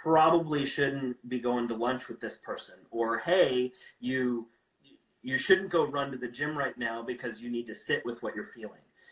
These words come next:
All of those different signals that your system is sending you are, um, are usually start really subtle. And then as the universe says, "Okay, you're not," it knocks a little bit lou-, louder.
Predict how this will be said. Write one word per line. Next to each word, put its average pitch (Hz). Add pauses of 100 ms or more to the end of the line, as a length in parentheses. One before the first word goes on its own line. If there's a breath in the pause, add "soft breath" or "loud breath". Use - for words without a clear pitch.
(200 soft breath)
All 160
of 185
those 165
different 143
signals 160
that 123
your 120
system 120
is 104
sending 196
you 101 (1200)
are, 135 (380 loud breath)
um, 113 (160)
are 143
usually 180
start -
really 139
subtle. - (240)
And 127
then 139
as 135
the 135
universe 160
says, 147
"Okay, 143
you're 143
not," 131 (120)
it 120
knocks 107
a -
little 117
bit 135
lou-, 156 (840)
louder. -